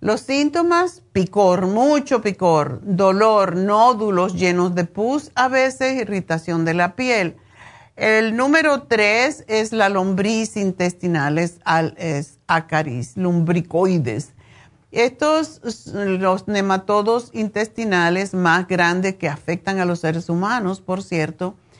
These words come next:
pueden llegar a tener quince a diez, a treinta y cinco centímetros de longitud.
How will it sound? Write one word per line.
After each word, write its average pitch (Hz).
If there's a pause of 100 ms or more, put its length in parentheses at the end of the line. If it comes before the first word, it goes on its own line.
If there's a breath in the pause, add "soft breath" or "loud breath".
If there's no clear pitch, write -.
(480 soft breath)
pueden 262
llegar 285
a 269
tener 240
quince 330
a 220
diez, 190 (180)
a 196
treinta 196
y 185
cinco 254 (380 soft breath)
centímetros 214
de 170
longitud. 170